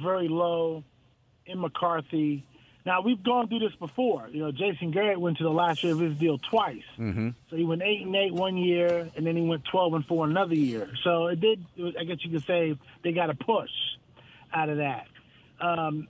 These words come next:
Speaker 1: I don't know what they would do with McCarthy. I mean, they, they finished first in the division, so they're gonna have a first-place schedule,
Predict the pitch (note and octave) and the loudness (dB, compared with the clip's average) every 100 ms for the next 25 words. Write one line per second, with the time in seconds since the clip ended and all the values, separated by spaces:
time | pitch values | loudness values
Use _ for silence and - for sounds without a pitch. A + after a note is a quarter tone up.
0 | - A#3+ C#4+ C#4 B3 A#3+ A#3+ A3 D#3+ A3 | -2 0 4 2 2 0 -2 -2 -2 -2
1 | G3+ D#3+ E3 G#3 G3+ F#3 G3 F3 E3+ F3 | -2 -4 -2 0 0 0 -4 -4 -4 -2
2 | F3 E3 E3 - G3 E3 - F#3+ F3+ F3+ | -4 -2 -4 -2 -2 -2 0 0 0 -2
3 | E3+ D#3 C#3+ D3 F#3+ E3+ F3+ E3+ D#3+ - | -2 0 0 2 2 2 0 -2 -4 -14
4 | - - - - E3 F3+ F#3 E3 C#3 - | -20 -20 -20 -4 0 2 2 2 -2 -2
5 | F#3 D3+ F#3+ E3 - G3 G3 F3+ F#3+ F#3 | -2 0 0 0 0 2 2 2 0 0